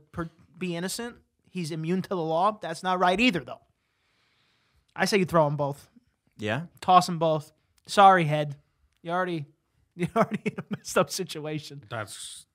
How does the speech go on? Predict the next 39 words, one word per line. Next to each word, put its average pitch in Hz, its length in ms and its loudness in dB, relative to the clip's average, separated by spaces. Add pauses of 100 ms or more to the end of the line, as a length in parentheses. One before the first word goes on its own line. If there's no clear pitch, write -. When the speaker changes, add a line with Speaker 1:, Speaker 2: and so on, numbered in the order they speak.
(440)
Speaker 3:
that 123 180 -4
is 110 120 -12
an 110 60 -14
impossible 107 500 -12
situation. 101 540 -16
I 101 80 -16
don't 101 120 -14
know 101 80 -16
what 101 140 -18
to - 80 -20
do. 101 240 -20 (520)
I 107 40 -20
really 101 240 -14
don't. 101 320 -16 (480)
Speaker 1:
I 185 120 0
Speaker 2:
So - 100 -8 (280)
Speaker 1:
think 151 340 -10 (840)
you, 175 120 -6 (340)
that, 175 140 -8
well, 165 200 -6 (120)
uh, 151 160 -6
there 160 100 -6
was 147 100 -6
never 147 220 -6
a 127 40 -16
case - 320 -14
like 123 160 -20
that, 113 160 -14
I'm 120 100 -14
Speaker 2:
It 120 80 -2
has 101 220 2
Speaker 1:
sure. 95 80 -4
Speaker 2:
happened. 85 420 -6
Speaker 1:
What? 190 320 10
Speaker 2:
It - 100 8
wasn't, 202 400 10
<laughs> - 0 -
it 233 60 12
Speaker 1:
What? 214 80 10